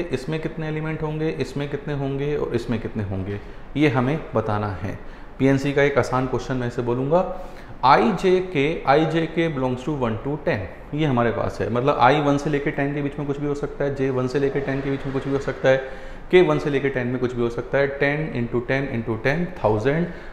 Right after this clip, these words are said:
तो ऑप्शन number वन is correct orally, मतलब एक number तो पक्का हो गया अगर हम कोई गलत नहीं करते हैं तो। अब उसके बाद दूसरा ऑप्शन इन्होंने दे रखा है, जैसे I less than J, J plus two less than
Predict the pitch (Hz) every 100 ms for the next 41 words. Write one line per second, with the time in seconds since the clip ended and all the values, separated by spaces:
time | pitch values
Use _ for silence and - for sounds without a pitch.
0 | - - 110 - 123 113 117 104 104 104
1 | - 107 107 - - 113 104 92 90 -
2 | - - - 123 135 160 175 170 160 156
3 | 160 - - 107 113 123 127 127 131 131
4 | 127 123 120 120 120 113 98 113 98 87
5 | 95 - - - - - - - 151 175
6 | 175 220 208 196 196 135 143 156 185 185
7 | 185 - 135 - 160 147 139 139 123 113
8 | - 123 104 113 147 - - - - 123
9 | 139 143 - 123 139 160 165 135 135 135
10 | 147 143 131 139 135 131 135 135 139 -
11 | 135 135 117 113 - 131